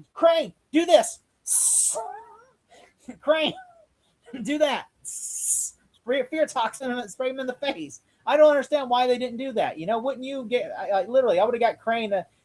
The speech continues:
soon as Bullock charged at him, hit Scarecrow, who has fear toxin, and the Mad Hatter,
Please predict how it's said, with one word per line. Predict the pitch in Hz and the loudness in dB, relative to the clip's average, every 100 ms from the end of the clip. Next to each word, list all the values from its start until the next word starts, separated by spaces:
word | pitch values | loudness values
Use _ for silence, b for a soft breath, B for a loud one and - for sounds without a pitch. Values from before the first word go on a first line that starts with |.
| _ | _
soon | - 285 | 2 4
as | 269 175 | 4 4
Bullock | 262 254 - | 4 4 4
charged | 220 247 220 | 4 4 4
at | 202 | 2
him, | 190 | 2
hit | 240 185 | -2 -4
Scarecrow, | - 254 294 294 240 160 147 165 _ _ _ _ 180 | 4 8 8 6 4 6 4 0 _ _ _ _ 0
who | 330 285 | 4 6
has | 311 302 208 - - | 6 2 0 -6 2
fear | 277 254 | 4 6
toxin, | 208 165 160 180 196 - _ _ _ _ 247 | 4 -2 -2 -6 -8 -10 _ _ _ _ 6
and | 294 294 | 6 8
the | 262 | 6
Mad | 254 233 | 4 4
Hatter, | 254 262 208 147 139 | 2 0 2 0 0